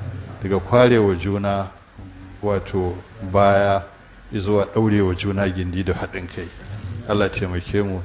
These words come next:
da mu nan bai sa mata albarka. Da kuma kaɗe mana dukkan wani abun ƙi. Annobobi da suke ta faruwa, Allah ya yaye su.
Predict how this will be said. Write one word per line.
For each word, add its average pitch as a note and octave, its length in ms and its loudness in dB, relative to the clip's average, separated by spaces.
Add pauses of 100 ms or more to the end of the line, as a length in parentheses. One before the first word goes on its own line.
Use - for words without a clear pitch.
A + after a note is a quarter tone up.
da F#2 120 -6
mu F#2+ 140 -6
nan G2+ 180 -4
bai F2+ 100 -2
sa F#2 200 -4
mata F2+ 280 -6
albarka. F2 560 -6 (1300)
Da G2 140 -6
kuma G2+ 180 2
kaɗe G2+ 380 0
mana F#2+ 260 -2
dukkan F#2+ 420 -4
wani F#2 160 -4
abun F2 440 -6
ƙi. F2 140 -6 (800)
Annobobi G#2 760 2
da G2 100 -2
suke - 320 -6
ta G2 120 -6
faruwa, F#2 600 -4 (520)
Allah G2+ 280 2
ya F#2 240 -2
yaye F2+ 180 -2
su. - 240 -10